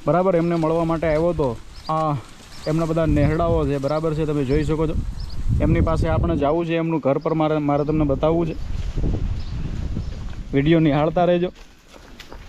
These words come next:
ખરેખર વનવગડો ફરતા ફરતા અમે અહીંયા આવ્યા છીએ.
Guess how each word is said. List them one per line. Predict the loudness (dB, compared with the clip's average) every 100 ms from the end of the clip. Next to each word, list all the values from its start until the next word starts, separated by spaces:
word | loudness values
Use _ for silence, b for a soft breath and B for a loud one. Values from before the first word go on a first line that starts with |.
| -20 -20 -20 -20 -20 -20 -20 -18 -18 -18 -18 -4
ખરેખર | 0 2 2
વનવગડો | 2 2 0 0 2 0
ફરતા | 0 -4 0 0
ફરતા | 0 0 2
અમે | 2 2
અહીંયા | 2 2
આવ્યા | 2 2 0
છીએ. | 0 -2